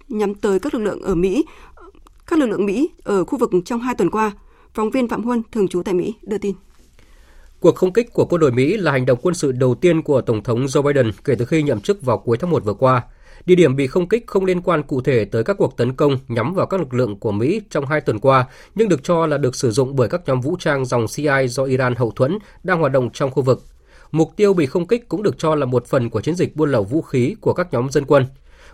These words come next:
Speaker 2: Cuộc không kích được quân đội Mỹ tiến hành nhằm răn đe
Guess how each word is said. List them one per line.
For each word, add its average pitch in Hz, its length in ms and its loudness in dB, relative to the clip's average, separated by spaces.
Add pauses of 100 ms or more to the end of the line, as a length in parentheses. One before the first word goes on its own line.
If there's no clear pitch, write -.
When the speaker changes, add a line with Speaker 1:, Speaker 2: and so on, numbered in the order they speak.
Speaker 2:
Cuộc 170 100 4
không 202 180 2
kích 240 200 -2
được 151 160 -2
quân 185 100 0
đội 156 100 2
Mỹ 135 140 0
tiến 180 220 -4
hành 135 280 -2 (240)
nhằm 135 240 0
răn 185 160 0
đe 165 240 0